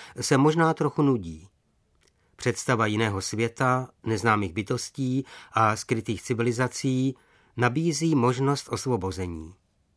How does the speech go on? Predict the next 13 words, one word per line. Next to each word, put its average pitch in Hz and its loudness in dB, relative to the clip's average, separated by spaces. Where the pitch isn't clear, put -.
Jednou 113 2
to - -6
přijde 135 -2
a 117 2
všechno 120 -4
se 120 -4
změní. 95 -2
Nakonec 165 4
je 156 2
to 147 0
ale 139 4
dobrá 123 0
zpráva. 110 -2